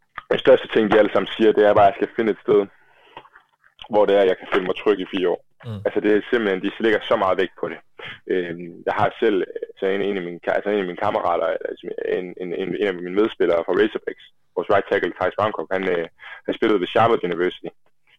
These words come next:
Speaker 1: øh, division, anden division et, som, som tackle derovre. Og ham har jeg snakket rigtig meget med omkring det her. Og de siger alle sammen det samme. De siger, "Find et sted, hvor du kan være, hvor du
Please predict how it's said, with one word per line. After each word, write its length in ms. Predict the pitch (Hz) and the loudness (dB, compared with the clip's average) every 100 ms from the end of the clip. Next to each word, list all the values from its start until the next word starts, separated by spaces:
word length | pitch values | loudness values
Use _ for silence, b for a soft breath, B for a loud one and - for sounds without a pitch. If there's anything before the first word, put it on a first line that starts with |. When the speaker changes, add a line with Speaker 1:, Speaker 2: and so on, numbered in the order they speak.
| - | -2
Speaker 1:
øh, 100 | 92 87 | -2 0
division, 260 | 87 85 - | -4 -4 -2
anden 160 | 104 101 | 0 -2
division 280 | 85 - 90 | -4 -4 -4
et, 120 | 90 | -4
som, 100 | 90 85 82 | -6 -8 -8
som 120 | - 80 | -10 -2
tackle 240 | 107 95 90 | 0 2 2
derovre. 340 | 104 85 85 87 - B B B B | 2 2 -2 -4 -12 B B B B
Og 60 | - | 0
ham 120 | 131 | 4
har 80 | 113 | 4
jeg 60 | 90 | 2
snakket 220 | 101 87 82 90 | 2 2 2 2
rigtig 200 | 123 - 90 | 2 0 -4
meget 140 | 80 85 | -4 -6
med 80 | - _ _ 95 | -12 _ _ -6
omkring 240 | 90 95 82 | -4 -4 -6
det 60 | 78 | -10
her. 80 | 76 - b b - | -12 -14 b b -2
Og 60 | 104 | -2
de 40 | - | 0
siger 200 | 120 120 - - 139 | 2 2 0 0 2
alle 180 | 139 139 - | 4 2 0
sammen 200 | 101 85 | -2 -4
det 80 | 85 | -6
samme. 200 | 95 85 87 | -4 -4 -6
De 40 | 92 | -4
siger, 160 | 113 110 104 - | 0 0 -2 -2
"Find 160 | 151 | 0
et 80 | 110 - | 0 0
sted, 140 | 120 117 | 2 2
hvor 100 | 90 | 2
du 40 | 87 | -2
kan 80 | 87 | -2
være, 140 | 90 87 - | -2 -4 -4
hvor 120 | 101 | -2
du 100 | 90 | -2